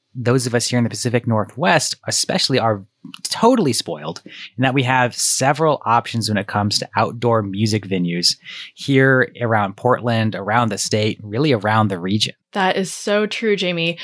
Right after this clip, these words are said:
Speaker 2: And in my first year here, I've been to a couple of outdoor venues, but I'm still itching to get to a few more. And here to chat with us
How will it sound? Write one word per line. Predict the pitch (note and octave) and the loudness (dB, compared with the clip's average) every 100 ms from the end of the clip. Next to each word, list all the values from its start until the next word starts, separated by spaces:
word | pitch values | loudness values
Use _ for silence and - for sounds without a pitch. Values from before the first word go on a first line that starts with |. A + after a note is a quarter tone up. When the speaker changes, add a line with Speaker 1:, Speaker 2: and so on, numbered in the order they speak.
| - - | -14 -6
Speaker 2:
And | F#3+ G3+ G3+ | -2 0 0
in | G3+ | 0
my | G#3+ | 0
first | G#3 C#4 C4+ | 2 0 0
year | C#4 C#4 | 0 0
here, | C4 B3 A#3 A#3+ | 0 -2 2 2
I've | G3+ F#3+ | 2 0
been | G#3+ A3 | -2 -2
to | - G#3+ | 0 -4
a | |
couple | - - C4 D4+ F4 | -4 -2 -2 0 -2
of | B3+ | 0
outdoor | A3 A3 A3 | 0 0 0
venues, | G3+ G3 G3 G3 F#3+ F#3+ | 0 0 2 0 0 0
but | F#3 | -2
I'm | |
still | F#3+ - A3+ - | -2 -2 -2 2
itching | G3+ - G#3+ G#3+ | 0 0 0 -2
to | F#3+ | 0
get | F3+ - | 0 0
to | - F3+ F3+ | -2 0 2
a | - D#3+ | 2 -2
few | - G3+ G#3 | -4 -2 0
more. | G3+ E3 D#3 D#3+ A#3 B3+ - - - - | 0 -2 0 0 0 -4 -10 -10 -10 -6
And | F#3+ G3 G3 | -2 2 0
here | G3 - A#3 C4+ C#4 | -2 -6 0 2 0
to | - A#3 G#3 | -2 -2 0
chat | - - A3 A3+ | -2 0 0 0
with | G#3+ F3+ | -2 0
us | E3 E3+ - | 0 0 -4